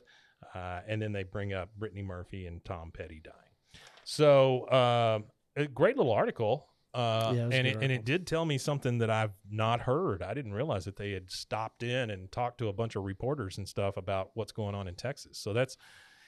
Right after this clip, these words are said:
Speaker 1: that's a really good sign as
Speaker 2: Yeah,
Speaker 1: far as
Speaker 2: yeah,
Speaker 1: I'm
Speaker 2: yeah, that
Speaker 1: concerned
Speaker 2: is a
Speaker 1: for
Speaker 2: good
Speaker 1: the
Speaker 2: sign.
Speaker 1: writing. Um, but that is it. Um, we covered a Dallas Morning News article. We listened to a, uh, voice message, which anybody can call in to do that.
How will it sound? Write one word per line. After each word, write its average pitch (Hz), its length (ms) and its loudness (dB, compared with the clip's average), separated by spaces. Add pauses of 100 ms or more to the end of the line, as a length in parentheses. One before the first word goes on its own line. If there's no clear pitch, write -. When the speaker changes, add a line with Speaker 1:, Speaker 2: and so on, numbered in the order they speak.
(140)
Speaker 1:
that's 185 240 4
a 180 60 4
really 131 420 4
good 107 240 0
sign 143 540 2
as 120 100 -2
Speaker 2:
Yeah, 120 60 4
Speaker 1:
far 113 160 6
as 110 80 2
Speaker 2:
yeah, 117 80 4
Speaker 1:
I'm 139 60 2
Speaker 2:
yeah, - 60 0
that 123 40 4
Speaker 1:
concerned 110 280 2
Speaker 2:
is 127 80 -4
a - 40 -8
Speaker 1:
for 110 60 2
Speaker 2:
good 98 80 0
Speaker 1:
the 92 40 -2
Speaker 2:
sign. 90 80 -2
Speaker 1:
writing. 101 340 0 (800)
Um, 92 460 -4 (400)
but 240 320 6
that 175 200 8
is 220 140 2
it. 247 380 -2 (120)
Um, 165 800 2
we 156 140 2
covered 165 400 4
a 131 80 0
Dallas 139 360 2
Morning 127 280 2
News 131 220 2
article. 160 480 2
We 113 180 -4
listened 113 340 -6
to 113 300 0
a, 98 240 -2
uh, 92 120 -2
voice 113 280 -4
message, 135 440 -6
which 98 300 -8
anybody 123 320 0
can 113 140 -6
call 107 260 -2
in 101 100 -4
to 92 60 -8
do 107 140 -6
that. 147 220 -4